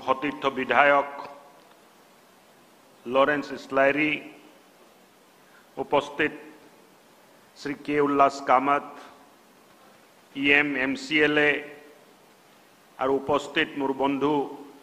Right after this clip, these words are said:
দিগন্ত বিশ্ব শৰ্মা ডাঙৰীয়া, নৰ্থ ইষ্ট ইণ্টেলেকচুৱেল ফৰ্মৰ স্বপ্নীল ডাঙৰীয়া, হীৰক ডাঙৰীয়া, ইয়াত উপস্থিত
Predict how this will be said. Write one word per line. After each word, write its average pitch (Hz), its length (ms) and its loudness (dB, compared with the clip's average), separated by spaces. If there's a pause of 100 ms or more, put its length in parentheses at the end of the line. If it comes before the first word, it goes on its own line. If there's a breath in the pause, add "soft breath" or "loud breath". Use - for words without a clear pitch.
(680)
দিগন্ত 135 340 -2 (120)
বিশ্ব 127 180 -10 (920)
শৰ্মা 135 380 4
ডাঙৰীয়া, 147 440 2 (3000)
নৰ্থ 139 260 2 (100)
ইষ্ট - 120 -14 (100)
ইণ্টেলেকচুৱেল 151 540 -2 (100)
ফৰ্মৰ 147 400 4 (1600)
স্বপ্নীল 156 480 -2
ডাঙৰীয়া, 147 440 4 (1200)
হীৰক 139 320 0
ডাঙৰীয়া, 135 460 2 (1300)
ইয়াত 135 220 0 (200)
উপস্থিত 147 440 -6